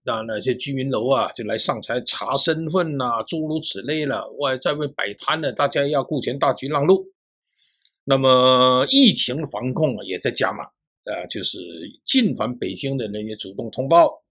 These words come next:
七日内不聚餐、不聚会，暂停跨省的旅游团。北京大学还有很多大学的缩小这个十月的这么一个假期，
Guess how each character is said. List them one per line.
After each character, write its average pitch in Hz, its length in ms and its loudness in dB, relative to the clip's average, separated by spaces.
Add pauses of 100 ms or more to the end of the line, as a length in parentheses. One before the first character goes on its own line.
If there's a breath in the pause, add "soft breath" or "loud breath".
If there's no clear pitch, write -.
(140)
七 147 200 -4
日 156 260 0
内 156 180 2
不 156 160 0
聚 151 200 -6
餐、 143 240 -2
不 156 140 -4
聚 147 220 -6
会， 160 280 0 (500 loud breath)
暂 156 300 0
停 139 280 -8
跨 175 280 4
省 120 200 -4
的 120 100 -2
旅 110 120 -6
游 139 120 0
团。 160 340 -2 (1000)
北 107 120 0
京 139 200 0
大 120 160 0
学 147 420 2 (400)
还 131 80 -4
有 147 100 0
很 107 140 -10
多 143 140 -2
大 143 180 -4
学 131 240 -4
的 131 160 0
缩 - 180 -2
小 - 240 -4
这 127 80 -6
个 110 80 -2
十 156 640 0
月 185 240 4
的 104 140 -6
这 - 180 -12
么 95 100 -12
一 113 120 -10
个 113 140 -6
假 - 200 -2
期， - 320 -6